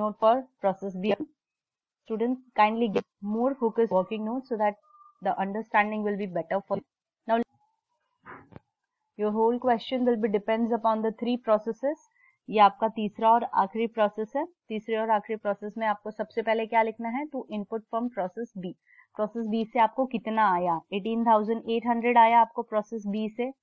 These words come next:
So here you are writing eighteen thousand eight hundred। For the eighteen thousand eight hundred, the amount will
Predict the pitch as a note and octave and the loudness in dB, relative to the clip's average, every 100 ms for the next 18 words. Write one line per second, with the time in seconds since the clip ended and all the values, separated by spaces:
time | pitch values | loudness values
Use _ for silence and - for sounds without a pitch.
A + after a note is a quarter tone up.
0 | _ _ _ _ - G#3+ G#3 G#3+ G#3+ G#3+ | _ _ _ _ -8 -4 -2 0 2 4
1 | G3+ G3 G3+ F#3+ G3+ G#3 G3+ G3 G#3 G3+ | 2 -2 -8 -6 -4 -2 -2 -2 -6 -4
2 | G#3 A3 G#3 G3+ B3+ - _ _ _ - | -4 -4 -6 -4 -6 -8 _ _ _ -6
3 | G3+ G#3+ G#3 A3+ A#3 A3 A3 A#3 - A3+ | -2 -2 -2 -2 2 2 2 -4 0 0
4 | A3+ A#3 A#3+ A3+ A#3 G#3 G#3 A3 A3+ | 0 0 0 0 0 0 0 -2 -4